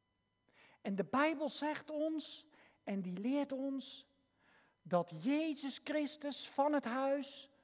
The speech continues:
de hoeksteen is.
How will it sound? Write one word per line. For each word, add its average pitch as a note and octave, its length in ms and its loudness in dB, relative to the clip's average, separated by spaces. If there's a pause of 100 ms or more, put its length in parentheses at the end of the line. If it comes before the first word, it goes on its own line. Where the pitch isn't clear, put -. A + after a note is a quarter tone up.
(440)
de G3 360 4 (680)
hoeksteen F#3 1000 -2
is. - 560 -8